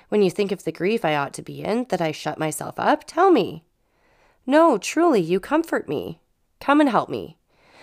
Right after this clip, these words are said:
From the same drawer she took a man's complete costume, from the boots to the coat, and a provision of linen, where there was nothing superfluous, but every requisite. Then, with a promptitude which indicated that this was not the first time she had amused herself by adopting the garb of the opposite sex,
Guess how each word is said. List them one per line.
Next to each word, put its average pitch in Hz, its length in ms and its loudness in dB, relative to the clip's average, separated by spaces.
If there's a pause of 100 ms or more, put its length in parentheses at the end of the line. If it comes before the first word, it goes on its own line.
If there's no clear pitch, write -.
(220)
From 226 180 0
the 196 80 2
same 202 280 2
drawer 202 280 0
she 170 160 -8
took 165 180 -6
a 170 60 -2
man's 175 320 0
complete 226 640 -6
costume, - 640 -6 (140)
from 202 180 0
the 160 80 -2
boots 226 380 0
to - 100 -20
the 165 100 -6
coat, 233 460 0 (500)
and 202 140 0
a 202 40 0
provision 226 500 0
of 151 120 -4
linen, 185 600 -2
where 190 160 4
there 170 140 4
was 156 120 -2
nothing 170 260 -2
superfluous, 156 960 -4
but - 140 -2
every 180 320 0
requisite. 165 680 -4 (640)
Then, 185 440 2 (140)
with 214 180 -4
a 202 80 0
promptitude 220 720 -2
which 175 160 -4
indicated 160 560 -6
that 160 140 -14
this 165 220 -8
was 165 160 -8
not 170 280 -2
the 226 80 -6
first 233 320 -8
time 214 220 -2
she 180 140 -4
had 160 80 -4
amused 175 340 -2
herself 156 320 -4
by 160 120 -8
adopting 156 420 -4
the 151 60 -6
garb 156 280 -2
of 156 140 -10
the 160 60 -6
opposite 151 460 -6
sex, 254 540 0